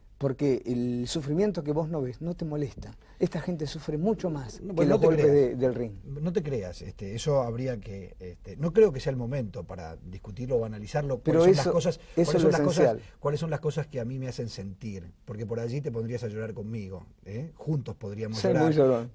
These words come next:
Speaker 2: por, por
Speaker 1: Soy
Speaker 2: muchas
Speaker 1: muy
Speaker 2: cosas,
Speaker 1: llorón.
Speaker 2: este, que a mí me duelen y en las que trato, este, de ayudar o, o, o corregir.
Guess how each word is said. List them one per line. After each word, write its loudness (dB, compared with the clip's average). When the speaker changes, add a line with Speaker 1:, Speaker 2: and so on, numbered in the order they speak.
Speaker 2:
por, 2
por -6
Speaker 1:
Soy -4
Speaker 2:
muchas 0
Speaker 1:
muy 2
Speaker 2:
cosas, 2
Speaker 1:
llorón. -10
Speaker 2:
este, -8
que 0
a -2
mí -4
me -4
duelen -2
y -6
en -4
las -4
que -8
trato, 0
este, -8
de -10
ayudar 0
o, -10
o, -8
o -12
corregir. -12